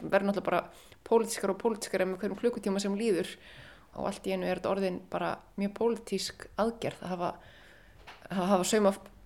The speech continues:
búninga fyrir þetta verk eða hafa, <laughs> eða hafa verið smiður í leikmyndinni, hvað þá að, hvað þá að leika í,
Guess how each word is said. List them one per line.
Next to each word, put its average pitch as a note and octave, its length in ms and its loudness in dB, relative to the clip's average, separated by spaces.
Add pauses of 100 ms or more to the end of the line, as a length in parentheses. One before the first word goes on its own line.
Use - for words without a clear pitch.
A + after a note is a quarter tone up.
(320)
búninga G#3+ 380 6
fyrir D3+ 240 4
þetta C3 160 2
verk - 300 0
eða F3+ 140 8
hafa, F#3 220 12 (280)
<laughs> - 300 -12
eða F#3+ 140 8
hafa F#3 220 8 (300)
verið G3 240 6
smiður A3 340 8
í A3+ 60 8
leikmyndinni, D3+ 580 4
hvað G#3 160 -2
þá G3 80 2
að, - 540 2
hvað G#3+ 240 -2
þá G#3 60 4
að G3 140 4
leika B3 380 0
í, - 120 -6